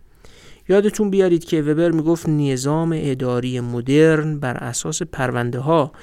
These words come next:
یا همان مجموعهٔ اسناد مکتوب اداره می‌شود. حالا بلژیکی ها وارد کشوری شده بودند که اصلاً چنین چیزی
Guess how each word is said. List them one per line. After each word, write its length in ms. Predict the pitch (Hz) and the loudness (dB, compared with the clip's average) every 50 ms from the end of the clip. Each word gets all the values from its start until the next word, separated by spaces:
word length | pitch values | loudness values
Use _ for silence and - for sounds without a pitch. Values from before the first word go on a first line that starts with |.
| - - - - _ - | -20 -20 -20 -20 _ -2
یا 220 | 143 131 123 120 117 | 2 2 2 2 0
همان 520 | 120 - - 139 143 139 131 131 127 127 | -2 -6 -6 -4 -2 -2 -2 -2 -2 -4
مجموعهٔ 920 | 127 127 127 127 127 127 - 139 127 127 123 - - - 131 131 135 131 | -4 -4 -4 -4 -4 -6 -6 -6 -6 -6 -6 -6 -6 -6 -4 -2 -2 -4
اسناد 640 | - - 127 127 - - - 139 131 131 135 135 135 | -4 -4 -4 -4 -4 -4 -2 -2 -2 -2 -2 0 -2
مکتوب 920 | 135 139 139 139 139 139 - - - - - 233 233 214 185 160 - - 127 131 - - - - - _ _ - - | -2 -2 -2 -2 -4 -6 -8 -10 -2 2 4 4 4 4 2 2 0 -2 -6 -6 -6 -10 -18 -20 -20 _ _ -10 -4
اداره 420 | - 147 139 135 127 120 120 120 117 | -2 0 2 2 0 0 -2 -4 -6
می‌شود. 500 | 110 110 - - - - - - - - - - - - _ _ _ - - _ _ _ - _ _ _ - _ _ _ _ - | -8 -8 -10 -12 -14 -14 -16 -18 -20 -20 -20 -20 -20 -20 _ _ _ -20 -20 _ _ _ -20 _ _ _ -20 _ _ _ _ -4
حالا 500 | - 151 160 165 156 151 147 151 151 - _ _ _ _ _ _ _ - | 2 4 6 6 6 6 4 4 0 -4 _ _ _ _ _ _ _ -4
بلژیکی 420 | - 147 139 135 139 131 - - 151 | -2 -2 -2 -2 -4 -6 -4 -2 -2
ها 180 | 147 143 143 | 0 0 0
وارد 240 | 139 139 139 131 131 | -2 -2 -2 -4 -4
کشوری 440 | 123 - 139 123 - - 175 190 202 | -6 -8 -10 -8 -4 0 0 0 0
شده 240 | - 185 170 175 175 | 0 0 0 0 0
بودند 320 | 170 170 170 165 165 160 | 0 -2 -2 -4 -4 -6
که 120 | 156 147 | -6 -8
اصلاً 320 | 143 - - 160 165 165 165 - | -10 -8 -8 -8 -8 -8 -8 -8
چنین 400 | - - 143 135 135 131 131 131 | -8 -6 -4 -4 -2 -2 -4 -6
چیزی 640 | 127 - - 156 151 143 139 135 139 143 143 147 | -6 -6 -4 -4 -2 -2 -2 -2 -2 -2 -2 -4